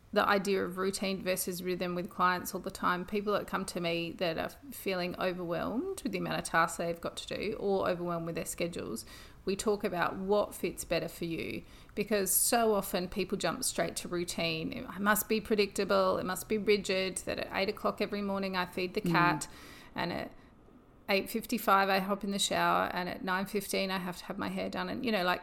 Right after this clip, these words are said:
Speaker 1: really rigid. And they think that that's the key to productivity. Problem is, if that doesn't work for you or doesn't come naturally for you, it becomes so stifling that then you almost rebel against the entire system. So it's, I guess, giving
Speaker 2: Mm.
Speaker 1: people permission to figure out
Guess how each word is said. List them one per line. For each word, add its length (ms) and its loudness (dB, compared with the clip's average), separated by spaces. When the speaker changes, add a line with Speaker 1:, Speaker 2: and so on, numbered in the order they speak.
Speaker 1:
really 440 4
rigid. 520 0
And 120 0
they 80 2
think 240 0
that 180 -2
that's 300 2
the 100 -2
key 200 -2
to 60 -2
productivity. 680 -2
Problem 320 6
is, 160 2
if 140 -2
that 160 -6
doesn't 280 2
work 320 2
for 160 -4
you 240 2
or 40 2
doesn't 260 0
come 240 -2
naturally 480 -4
for 200 -4
you, 260 0
it 300 0
becomes 320 6
so 320 6
stifling 880 6
that 160 -2
then 560 2
you 220 0
almost 280 0
rebel 320 2
against 380 -2
the 60 -2
entire 320 0
system. 480 -2
So 420 4
it's, 420 -8
I 60 0
guess, 200 0
giving 260 4
Speaker 2:
Mm. 40 0
Speaker 1:
people 240 0
permission 520 0
to 140 -4
figure 360 0
out 220 2